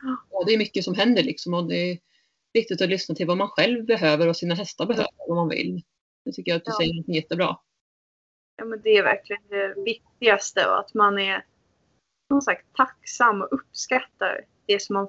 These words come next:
Speaker 1: får och det som man har.
Speaker 2: Ja, och att man har roligt längs vägen.
Speaker 1: Ja.
Speaker 2: Att man njuter av det man gör.
Speaker 1: Det är superviktigt. Och
Speaker 2: Mitt i, mitt i alla motgångar som alla har, jag menar.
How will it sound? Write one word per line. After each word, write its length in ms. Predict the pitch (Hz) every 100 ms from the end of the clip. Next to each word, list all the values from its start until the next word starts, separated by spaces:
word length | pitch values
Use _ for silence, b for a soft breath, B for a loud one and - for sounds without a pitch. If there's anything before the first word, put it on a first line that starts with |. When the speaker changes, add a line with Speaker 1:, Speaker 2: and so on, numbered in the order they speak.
| _
Speaker 1:
får 300 | 285 254 175
och 80 | 196
det 160 | 196 214
som 80 |
man 140 | 208 226
har. 440 | 294 285 - - _ _ _
Speaker 2:
Ja, 220 | - 180
och 60 | 165
att 80 | 226
man 120 | 220
har 100 | 226
roligt 640 | 254 175 180 240 - -
längs 300 | - 196 180
vägen. 500 | 196 226 190 - - - _ _ -
Speaker 1:
Ja. 340 | 254 214 - _ _ -
Speaker 2:
Att 80 |
man 120 | 196 190
njuter 340 | 196 196 -
av 60 | 165
det 80 |
man 120 | 170 175
gör. 320 | 180 - - _ _ _ _ _ _ _ _ _ _ _ _ -
Speaker 1:
Det 60 | 233
är 40 | 220
superviktigt. 1000 | - 403 - 190 196 _ - 196 _ -
Och 200 | 202 190 196 - -
Speaker 2:
Mitt 100 | 180
i, 160 | 175 220
mitt 160 | 226 -
i 60 |
alla 220 | 190 185 190
motgångar 600 | 196 - - 196 196 165
som 200 | 185 175
alla 200 | 160 165
har, 340 | 247 240 -
jag 100 | 151
menar. 300 | 170 165 170